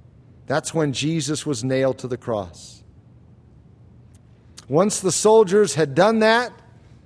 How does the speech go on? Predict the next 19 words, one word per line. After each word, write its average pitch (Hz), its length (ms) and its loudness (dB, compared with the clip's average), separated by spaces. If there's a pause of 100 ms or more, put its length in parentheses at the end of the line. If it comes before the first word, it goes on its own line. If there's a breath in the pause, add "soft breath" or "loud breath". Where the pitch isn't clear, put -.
(280)
and 139 120 -6
cast 190 460 -4
lots 175 380 2
for 196 180 0
his 175 160 0
clothes, 156 840 0 (640 soft breath)
Matthew 190 380 -2
twenty-seven 208 640 0
thirty-six 190 640 -2
tells 139 340 0
us, 139 320 -4
"Sitting 214 640 0
down, 139 680 -2 (1160)
they 131 160 -4
kept 175 400 -4
watch 151 480 -2
over 139 340 -2
him 120 280 -4
there." 95 340 -8